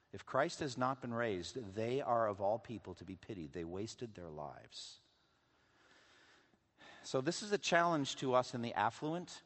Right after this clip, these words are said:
comfortable West. Is it true of us? Not necessarily. This one line isn't necessarily true of everyone. Because what Christianity has done in the West is set up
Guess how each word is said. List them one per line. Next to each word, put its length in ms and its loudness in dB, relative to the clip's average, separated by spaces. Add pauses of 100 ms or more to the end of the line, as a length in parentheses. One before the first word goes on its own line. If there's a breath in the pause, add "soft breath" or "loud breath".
comfortable 560 -4
West. 520 -4
Is 160 -4
it 120 -4
true 340 0
of 100 2
us? 300 2
Not 300 -2
necessarily. 720 -2
This 260 -6
one 320 0
line 320 2
isn't 240 -6
necessarily 640 -4
true 240 -8
of 80 -6
everyone. 380 -4 (720 loud breath)
Because 240 0
what 160 2
Christianity 560 0
has 140 2
done 240 2
in 80 0
the 60 0
West 360 2
is 140 -4
set 340 2
up 300 4